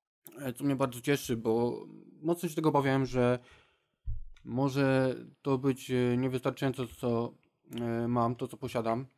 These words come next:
E, znaczy, że, mm, te importery, mm, a bez ex-, e, eksporterów. Więc teraz wiemy, że tak jest ok. E,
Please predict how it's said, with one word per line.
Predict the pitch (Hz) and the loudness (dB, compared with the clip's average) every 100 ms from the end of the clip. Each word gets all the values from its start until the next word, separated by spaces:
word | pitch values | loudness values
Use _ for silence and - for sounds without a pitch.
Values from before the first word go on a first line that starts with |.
| _ _ _ _ _ _ _ _ _ - | _ _ _ _ _ _ _ _ _ -10
E, | 113 110 110 | -6 -4 -4
znaczy, | 123 120 131 | -4 -4 -4
że, | 120 127 123 - _ - | 0 0 0 -8 _ -20
mm, | 151 120 120 120 117 | -8 -4 -2 -2 -4
te | - | -2
importery, | 131 123 131 147 123 120 147 _ _ _ _ _ | -2 -2 -2 2 2 2 -2 _ _ _ _ _
mm, | 123 123 120 | -8 -4 -4
a | 123 123 120 117 | 0 2 4 2
bez | 127 123 | -2 -4
ex-, | 123 - | -6 -14
e, | - 117 - | -6 -4 -4
eksporterów. | 131 - 120 113 123 156 _ _ _ _ _ - | -6 -8 -4 0 0 -2 _ _ _ _ _ -10
Więc | 139 | -2
teraz | 147 139 | 0 2
wiemy, | 147 147 | 2 2
że | 127 135 131 131 123 _ _ _ - | 2 2 4 4 0 _ _ _ 0
tak | 143 | 2
jest | 135 127 | 2 0
ok. | 151 - | -4 0
E, | 127 165 | 2 2